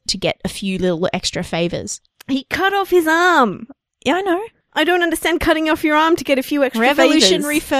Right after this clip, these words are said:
Speaker 1: fervor.
Speaker 2: He lost a leg as well, so I'm assuming he cut that off.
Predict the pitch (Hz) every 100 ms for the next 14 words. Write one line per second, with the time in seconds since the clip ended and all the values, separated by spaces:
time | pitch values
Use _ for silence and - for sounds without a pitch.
0 | 277 226 196 139 _ _ _ _ 302 359
1 | - 320 311 285 269 294 285 - 226 262
2 | 311 339 302 262 - - 240 - 120 -
3 | -